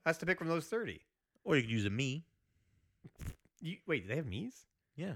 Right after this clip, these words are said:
Speaker 2: you can create a Mii and use that.
Speaker 1: I didn't think they had Miis anymore.
Speaker 2: But you can still create a Mii.
Speaker 1: Anyway, um, can you download things like that?
Speaker 2: Not yet. I'm sure you'll be able
Speaker 1: But
Speaker 2: to
Speaker 1: that
Speaker 2: at
Speaker 1: will
Speaker 2: some
Speaker 1: be
Speaker 2: point.
Speaker 1: coming?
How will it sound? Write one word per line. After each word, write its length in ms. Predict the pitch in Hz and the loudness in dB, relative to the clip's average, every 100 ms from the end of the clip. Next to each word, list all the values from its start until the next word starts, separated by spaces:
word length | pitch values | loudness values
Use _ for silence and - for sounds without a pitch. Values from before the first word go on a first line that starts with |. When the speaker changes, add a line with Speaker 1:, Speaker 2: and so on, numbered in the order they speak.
| - | -10
Speaker 2:
you 60 | 98 | -10
can 100 | 92 | -8
create 220 | - 110 | 0 0
a 20 | 113 | 2
Mii 160 | 95 | 0
and 80 | 104 | -2
use 120 | 113 | -2
that. 160 | 156 - - _ | -4 -6 -10 _
Speaker 1:
I 60 | 165 | -2
didn't 240 | 226 226 | 0 0
think 140 | 220 | 0
they 80 | 202 | 2
had 240 | 170 240 180 | 4 2 2
Miis 220 | 113 101 | -2 -2
anymore. 360 | 92 87 82 82 - | -4 -6 -10 -12 -4
Speaker 2:
But 60 | 113 | -2
you 40 | |
can 100 | 92 | 0
still 140 | 117 | -2
create 280 | 101 110 101 | 0 4 4
a 20 | |
Mii. 280 | 90 123 143 - _ - - | 2 -2 -6 -12 _ -14 -8
Speaker 1:
Anyway, 280 | 165 123 117 - - | -4 -2 -4 -8 -2
um, 380 | 147 147 143 151 | 2 4 2 -6
can 180 | - 202 | -8 -4
you 100 | 185 | -2
download 580 | 170 139 156 160 160 139 | 4 4 6 4 4 4
things 260 | 143 147 139 | 0 0 2
like 180 | 123 | 0
that? 300 | 110 104 160 - 131 | 2 0 0 -2 0
Speaker 2:
Not 180 | 101 | 2
yet. 260 | 92 98 104 120 | 4 2 2 -4
I'm 60 | |
sure 180 | - 117 | 0 2
you'll 120 | 98 | 4
be 120 | 90 | 2
able 100 | 95 | 2
Speaker 1:
But 60 | 139 | 4
Speaker 2:
to 60 | 135 | 4
Speaker 1:
that 40 | |
Speaker 2:
at 40 | 127 | 4
Speaker 1:
will 60 | 123 | 4
Speaker 2:
some 100 | 107 | 2
Speaker 1:
be 60 | |
Speaker 2:
point. 140 | 101 113 | 2 0
Speaker 1:
coming? 220 | 156 160 | -2 -6